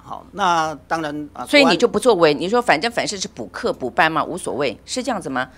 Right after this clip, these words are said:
Speaker 2: 就认定这样的一个数字发生？
Speaker 1: 没有，跟，跟委员报告，因为国安基金已经在四月中的时候退场。
Speaker 2: 退场，对，对，你不只是国安基金嘛，
Speaker 1: 对。
Speaker 2: 其实政府公营行库、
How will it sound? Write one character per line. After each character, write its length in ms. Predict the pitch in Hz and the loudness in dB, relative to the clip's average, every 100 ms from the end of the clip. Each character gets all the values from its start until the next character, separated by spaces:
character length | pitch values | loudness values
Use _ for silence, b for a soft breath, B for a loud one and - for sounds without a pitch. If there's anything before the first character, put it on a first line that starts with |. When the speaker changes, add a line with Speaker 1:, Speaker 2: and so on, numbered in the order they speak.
| b - | b 6
Speaker 2:
就 120 | 220 | 8
认 200 | 247 277 | 10 8
定 160 | 254 | 8
这 120 | - 240 | 8 8
样 80 | |
的 60 | 190 | 8
一 40 | |
个 60 | 160 | 4
数 200 | - 190 | 0 -2
字 140 | 160 | 0
发 200 | 175 185 135 | 2 4 4
生？ 180 | 156 | 0
Speaker 1:
没 80 | 147 | 2
有， 0 | |
跟， 80 | 190 | 4
跟 160 | 190 170 | 4 4
委 80 | |
员 80 | 143 | 2
报 160 | 143 151 | 2 2
告， 100 | 139 | 2
因 220 | 135 196 | -2 2
为 180 | 202 180 | 4 4
国 200 | - 147 | 2 0
安 140 | 160 165 | 0 0
基 100 | 151 | -6
金 220 | 156 156 | -10 -10
已 60 | 131 | -12
经 180 | 135 | -10
在 160 | 147 147 | -6 -6
四 380 | 135 - 156 143 | -6 -8 -8 -8
月 260 | 139 117 - _ _ - | -8 -8 -12 _ _ -6
中 220 | - 156 | -4 -2
的 100 | 143 | -4
时 140 | - | 0
候 20 | |
退 100 | - | 0
场。 20 | - | 2
Speaker 2:
退 140 | 190 - | 0 0
场， 140 | - | 0
对， 60 | 185 | -2
对， 0 | |
你 20 | |
不 140 | 349 | -4
只 100 | - | -6
是 140 | 170 208 | -8 -4
国 120 | - | 2
安 160 | 165 | 2
基 140 | 165 160 | 2 -10
金 180 | - 151 | -8 -6
嘛， 220 | 135 98 | -6 -8
Speaker 1:
对。 100 | - | -10
Speaker 2:
其 200 | - 220 | -10 -8
实 140 | 262 214 | -8 -6
政 180 | 294 | -6
府 120 | 208 147 | -6 -8
公 260 | 214 226 | -8 -8
营 60 | 185 | -6
行 180 | 160 165 | -8 -8
库、 240 | 202 | -8